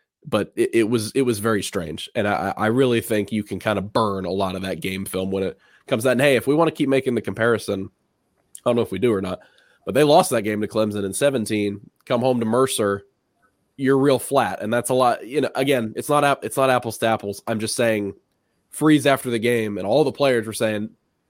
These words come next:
"Man, it's great to win this game because it's gonna be a lot easier to be hard on ourselves."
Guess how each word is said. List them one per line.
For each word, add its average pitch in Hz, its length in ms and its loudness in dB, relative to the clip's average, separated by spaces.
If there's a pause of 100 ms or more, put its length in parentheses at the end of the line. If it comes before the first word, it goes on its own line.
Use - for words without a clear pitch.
(160)
"Man, 104 320 -2
it's 143 200 -2
great 156 300 2
to 139 100 -4
win 135 220 2
this 156 180 0
game 165 360 0
because 113 600 -2
it's 117 140 -8
gonna 135 220 0
be 131 140 2
a 131 60 2
lot 120 320 0
easier 123 680 -2
to 120 140 -10
be 107 140 -6
hard 127 400 0
on 95 160 -10
ourselves." - 600 -16